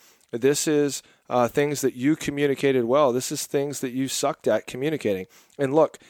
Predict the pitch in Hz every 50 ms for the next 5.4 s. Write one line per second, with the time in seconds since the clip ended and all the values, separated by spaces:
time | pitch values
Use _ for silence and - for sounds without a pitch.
0 | - _ _ - 120 135 147 170 165 160 143 120 113 113 127 139 160 170 151 120
1 | - 139 165 175 151 127 123 127 139 147 165 160 131 127 117 135 151 160 147 135
2 | 131 147 160 160 156 143 120 131 131 131 120 113 - - 139 131 120 117 107 -
3 | - - _ _ - 131 120 - - - _ - - 381 349 180 - _ _ -
4 | - 719 - 139 190 - _ _ _ _ _ _ _ _ _ _ _ _ - -
5 | - - 143 143 120 - 98 110